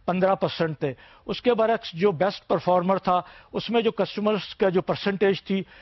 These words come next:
that is to the extent of forty percent۔ یعنی اس کا مطلب یہ ہوا کہ اس کے جو فورٹی پرسینٹ کسٹمر ہیں they were highly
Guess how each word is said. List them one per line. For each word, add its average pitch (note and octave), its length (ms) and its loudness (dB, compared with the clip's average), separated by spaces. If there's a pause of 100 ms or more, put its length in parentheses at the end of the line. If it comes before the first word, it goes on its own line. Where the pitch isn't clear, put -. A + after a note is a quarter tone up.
(280)
that F#3 180 0
is A3+ 240 -2
to G#3+ 60 -2
the G3+ 160 -2
extent G3+ 500 -2
of F#3 60 0 (200)
forty F#3 340 -2 (100)
percent۔ B2 320 -6 (680)
یعنی F#3 260 2
اس G#3 80 0
کا A3 100 4
مطلب G#3 320 0
یہ G#3+ 180 4
ہوا F#3+ 260 4 (260)
کہ - 100 -10 (160)
اس - 160 -8 (140)
کے A#3 140 4
جو G#3+ 100 2
فورٹی G#3 420 -2
پرسینٹ G#3+ 380 -2
کسٹمر G3 400 0
ہیں G3 180 2 (360)
they G3 120 4
were G#3 140 4 (100)
highly G#3+ 300 2